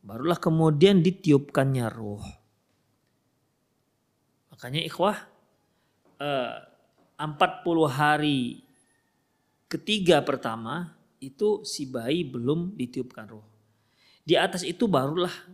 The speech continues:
si bayi ditiupkan ruh. Nah, jadi permasalahan di sini adalah apabila pengguguran janin itu di atas, eh, setelah si bayi di-,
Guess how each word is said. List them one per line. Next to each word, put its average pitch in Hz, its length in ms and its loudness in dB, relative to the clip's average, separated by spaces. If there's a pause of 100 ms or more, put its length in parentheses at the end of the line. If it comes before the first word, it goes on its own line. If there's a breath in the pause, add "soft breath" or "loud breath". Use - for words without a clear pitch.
(140)
si - 160 -14
bayi 127 240 0
ditiupkan 127 640 -4
ruh. 101 180 -14 (640 loud breath)
Nah, 120 140 -10
jadi 160 160 0
permasalahan 185 560 -8
di 147 80 -10
sini 165 240 -10
adalah 139 240 -10 (480 soft breath)
apabila 170 800 -6 (800)
pengguguran 170 800 0
janin 151 400 -4
itu 123 400 -10 (240)
di 151 260 -6
atas, - 840 -6 (500)
eh, 151 320 -2
setelah 220 480 -2 (220)
si 170 180 -6
bayi 160 540 0 (100)
di-, 160 680 0